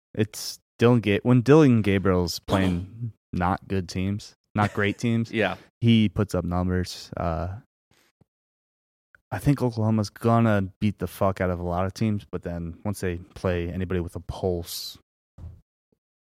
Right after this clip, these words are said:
Speaker 1: well, not a pulse, but, like, a, a semi-decent team, they're gonna get kinda
Speaker 2: Yeah.
Speaker 1: rolled.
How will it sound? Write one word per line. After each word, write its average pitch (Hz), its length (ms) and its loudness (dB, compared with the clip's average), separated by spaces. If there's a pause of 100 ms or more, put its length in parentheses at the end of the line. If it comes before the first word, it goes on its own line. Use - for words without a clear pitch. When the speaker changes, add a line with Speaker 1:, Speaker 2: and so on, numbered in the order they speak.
(220)
Speaker 1:
well, 123 80 6
not 104 160 4
a - 20 -10
pulse, 87 220 -10
but, - 140 -8
like, 90 180 -6
a, 87 100 -10 (340)
a 95 60 -4
semi-decent 92 800 -2
team, 87 180 -6
they're 90 140 -4
gonna 85 120 -8
get 87 180 -8 (840)
kinda 104 160 -2
Speaker 2:
Yeah. 85 100 -2
Speaker 1:
rolled. 85 360 -4